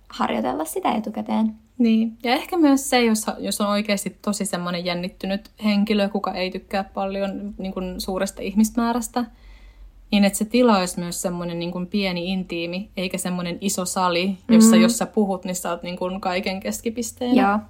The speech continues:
Speaker 1: niinpä.
Speaker 2: Sitten, miten välttää häiden jälkeinen masennus?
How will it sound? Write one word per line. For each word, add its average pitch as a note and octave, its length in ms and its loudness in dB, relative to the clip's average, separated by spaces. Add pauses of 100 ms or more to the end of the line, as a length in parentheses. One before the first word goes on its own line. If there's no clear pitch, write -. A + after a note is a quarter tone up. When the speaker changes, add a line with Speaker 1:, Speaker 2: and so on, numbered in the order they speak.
Speaker 1:
niinpä. G#3 300 0 (1000)
Speaker 2:
Sitten, B3 920 6 (540)
miten C#4 340 10
välttää A3 500 6
häiden G#3+ 440 6
jälkeinen F3 640 0
masennus? F3+ 1160 0